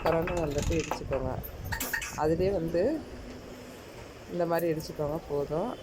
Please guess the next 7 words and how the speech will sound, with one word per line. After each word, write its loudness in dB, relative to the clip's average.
அதுலயே 2
வந்து 2
பூண்டையும் 4
போட்டு 0
நல்லா 2
நச்சு -4
எடுத்துக்கோங்க. 0